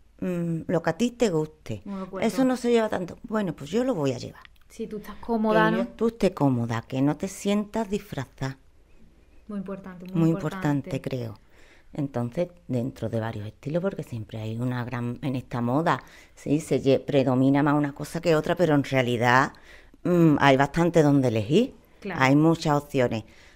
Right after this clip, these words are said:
Speaker 1: Buscar la que, la, con la que tú te sientas cómoda, un poquito identificada quizá, ¿no?
Speaker 2: Ujú.
Speaker 1: Y no sé, nada más.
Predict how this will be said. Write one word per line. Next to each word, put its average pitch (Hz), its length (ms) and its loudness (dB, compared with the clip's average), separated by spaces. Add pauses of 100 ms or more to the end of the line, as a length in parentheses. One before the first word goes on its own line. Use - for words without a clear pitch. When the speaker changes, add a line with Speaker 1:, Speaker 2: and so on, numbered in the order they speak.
Speaker 1:
Buscar 170 420 0
la 220 200 2
que, 165 400 2
la, 180 320 -4 (140)
con 160 140 -2
la 160 80 -2
que 165 80 -6
tú - 80 -10
te - 140 -4
sientas 233 340 -4 (120)
cómoda, 139 640 -2
un 170 100 -10
poquito 170 240 -6
identificada 165 800 -2
quizá, 170 380 -8
¿no? 160 180 -6 (220)
Speaker 2:
Ujú. 233 340 -6 (1000)
Speaker 1:
Y 175 320 0
no 110 100 -2
sé, - 380 -10 (460)
nada 151 240 -6
más. 120 280 -8